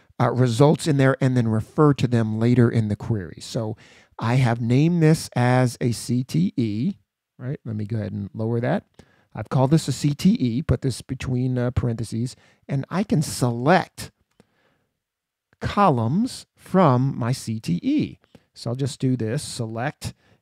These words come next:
and I don't need to do all of this, uh, functionality here,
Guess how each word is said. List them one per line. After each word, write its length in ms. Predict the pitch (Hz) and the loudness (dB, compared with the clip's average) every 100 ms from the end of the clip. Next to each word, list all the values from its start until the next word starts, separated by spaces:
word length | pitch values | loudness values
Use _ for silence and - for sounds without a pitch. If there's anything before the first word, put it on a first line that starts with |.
| - | -14
and 260 | 110 110 | -10 -8
I 100 | 107 | -6
don't 260 | 110 127 - | -6 -6 -6
need 400 | 123 120 117 113 | -6 -4 -4 -6
to 100 | 120 | -10
do 300 | 104 113 113 | -6 -6 -4
all 220 | 107 113 | -6 -8
of 80 | 107 | -8
this, 360 | 113 113 - - | -10 -10 -12 -10
uh, 460 | 107 107 107 104 - 214 - _ _ | -8 -8 -8 -10 -12 -20 -20 _ _
functionality 880 | - 113 - 110 110 113 113 110 110 | -12 -12 -10 -8 -6 -6 -6 -6 -8
here, 480 | - 127 160 202 | -6 -4 -2 -4